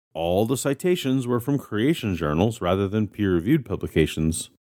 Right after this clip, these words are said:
The most recent and most interesting was this one from two thousand eight and included a summary of the history of carbon fourteen in fossil finds,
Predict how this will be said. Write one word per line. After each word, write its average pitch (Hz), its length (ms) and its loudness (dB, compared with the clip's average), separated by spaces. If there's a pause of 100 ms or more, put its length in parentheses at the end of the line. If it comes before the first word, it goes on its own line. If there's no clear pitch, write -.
The 104 100 -6
most 110 360 0
recent 147 480 -2
and 104 280 0
most 123 320 0
interesting 95 640 0
was 98 280 0
this 180 220 -2
one 92 200 0
from 85 160 -4
two 98 180 -2
thousand 127 380 0
eight 80 260 -2 (220)
and 196 120 2
included 160 400 0
a 185 80 -2
summary 147 480 0
of 117 120 2
the 104 100 2
history 170 480 0
of 92 100 -2
carbon 82 320 0
fourteen 80 460 0
in 76 120 0
fossil - 380 0
finds, 76 540 0